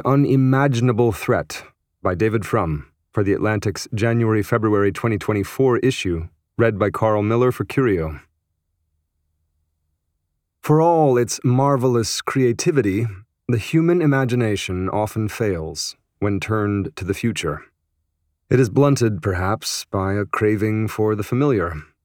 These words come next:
We all appreciate that the past includes many moments of severe instability, crisis, even radical revolutionary upheaval. We know that such things happened years or decades or centuries ago.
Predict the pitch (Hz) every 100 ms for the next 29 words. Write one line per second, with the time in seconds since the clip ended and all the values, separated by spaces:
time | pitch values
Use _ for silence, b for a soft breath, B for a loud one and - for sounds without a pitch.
0 | _ _ _ _ - 101 98 98 80 110
1 | 101 - 101 104 - 87 80 107 101 104
2 | 107 101 117 117 101 113 117 107 110 131
3 | 135 - 107 - 101 110 107 104 101 -
4 | 95 110 117 135 127 - - - 104 110
5 | 131 - - - - 110 98 95 113 135
6 | 127 110 117 113 123 123 120 110 98 80
7 | - 160 78 78 - _ _ _ _ _
8 | _ _ - 120 135 131 113 123 - 113
9 | 117 87 - 110 - 135 127 101 110 117
10 | 113 101 87 104 104 104 117 98 92 85
11 | 92 - 98 101 117 80 76